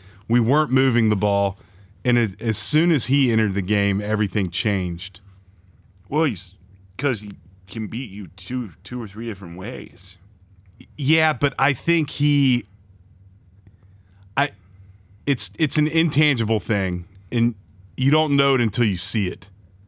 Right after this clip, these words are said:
Speaker 1: And it, it's X factor, it, swagger, whatever you wanna have it. He's got it.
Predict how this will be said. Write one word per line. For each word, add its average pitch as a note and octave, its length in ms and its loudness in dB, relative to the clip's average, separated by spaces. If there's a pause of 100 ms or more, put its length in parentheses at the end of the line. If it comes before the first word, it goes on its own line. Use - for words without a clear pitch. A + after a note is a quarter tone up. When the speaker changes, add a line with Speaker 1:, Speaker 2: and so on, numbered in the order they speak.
(800)
Speaker 1:
And A2 140 0
it, A2+ 180 -2
it's B2 300 -6 (160)
X C3 260 -2
factor, B2 680 0
it, B2 340 -2
swagger, A#2+ 640 0
whatever A#2+ 260 2
you A#2+ 140 4
wanna A2+ 160 2
have A2 300 2
it. G2 180 0 (840)
He's C3+ 240 0
got A2+ 300 0
it. - 140 -10